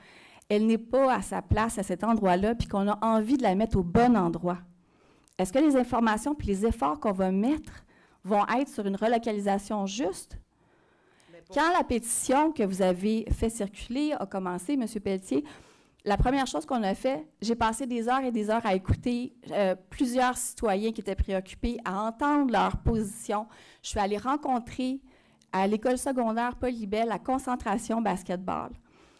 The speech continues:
Speaker 1: J'allais rencontrer un groupe de secondaire trois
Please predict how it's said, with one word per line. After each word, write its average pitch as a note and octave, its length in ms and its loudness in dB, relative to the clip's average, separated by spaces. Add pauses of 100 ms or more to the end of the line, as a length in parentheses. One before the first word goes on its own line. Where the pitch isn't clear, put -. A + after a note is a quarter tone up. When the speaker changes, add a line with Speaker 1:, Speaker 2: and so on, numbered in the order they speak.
(160)
Speaker 1:
J'allais G#3 220 -2
rencontrer A3+ 580 -4
un A#3 120 0
groupe A#3 260 -2
de A3 120 2
secondaire B3 720 0
trois - 460 -4